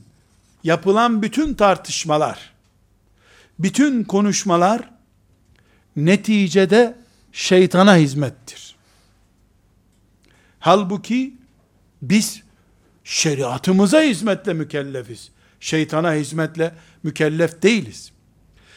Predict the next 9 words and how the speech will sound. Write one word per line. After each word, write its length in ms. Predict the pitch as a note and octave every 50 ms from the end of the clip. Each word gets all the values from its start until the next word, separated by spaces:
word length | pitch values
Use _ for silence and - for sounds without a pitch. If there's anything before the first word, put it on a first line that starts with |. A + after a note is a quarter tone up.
| - _ _ -
Nereden 760 | F#3 A3+ C#4+ D#4+ D#4 A3+ G3 A#3+ A3+ A3+ A3 G#3 G3+ G#3+ - _ -
anlayacağız? 1000 | G3+ F#3+ G3+ G3 F#3+ F#3+ F3+ F3 E3+ D3+ D#3+ E3+ E3 D3+ B2 A2 - - - - _ _ _ _ _ _ _ _ _ _ _ _ _ _ _ _ _ _ _ _ _ _ _ _
Felsefi 760 | - F#3+ G#3 A3+ G#3+ - - A3+ A3 A3 B3 C4+ B3+ A#3+ G3
bir 60 | A3+
mantıkla 640 | G#3+ G3+ G#3 G#3 G#3 G3 G3 - G3+ - G#3 F#3+ F#3
mı 160 | F#3 F3 E3
tartışıyoruz? 800 | - E3+ E3 E3 D#3+ - D#3+ C3+ - F3+ D#3+ D#3 E3 G3 - -
Çok 300 | - D#3 C#3+ C#3+ C#3+ -
basit. 300 | G3+ F3+ - - F#3